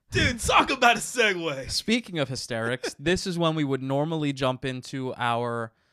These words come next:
Speaker 2: uh, news segment, uh, 'cause there are some pressing issues now with this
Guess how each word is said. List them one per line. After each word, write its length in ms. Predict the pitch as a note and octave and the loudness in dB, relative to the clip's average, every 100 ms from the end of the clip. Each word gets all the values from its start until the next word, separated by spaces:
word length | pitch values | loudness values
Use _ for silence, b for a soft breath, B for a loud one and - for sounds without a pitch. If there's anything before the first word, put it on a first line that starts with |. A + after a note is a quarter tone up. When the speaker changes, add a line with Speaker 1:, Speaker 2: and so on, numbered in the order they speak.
| _ _ - | _ _ -8
Speaker 2:
uh, 180 | A#2 A2+ | -6 -4
news 320 | B2+ D#3+ D#3 | -2 -2 0
segment, 680 | - C#3+ C#3 C#3+ D3 - - - | 0 -2 -2 -4 -6 -8 -16 -10
uh, 460 | A#2+ A#2 A2 A2 | -6 -4 -2 -4
'cause 160 | A2 A2+ | -8 -8
there 180 | A2+ A2 | -6 -4
are 260 | A2+ A2+ | -2 -4
some 380 | A#2 B2+ A#2 A#2 - _ _ | -4 -8 -8 -10 -14 _ _
pressing 580 | - A#2+ - A#2 A#2 A2 _ _ _ | -6 -6 -6 -10 -10 -14 _ _ _
issues 460 | A2+ B2 - B2+ A#2 | -14 -12 -8 -10 -8
now 300 | A#2 A2 A2+ | -4 -2 -2
with 240 | A2+ A2+ | -4 -6
this 340 | - A2+ - | -6 -6 -8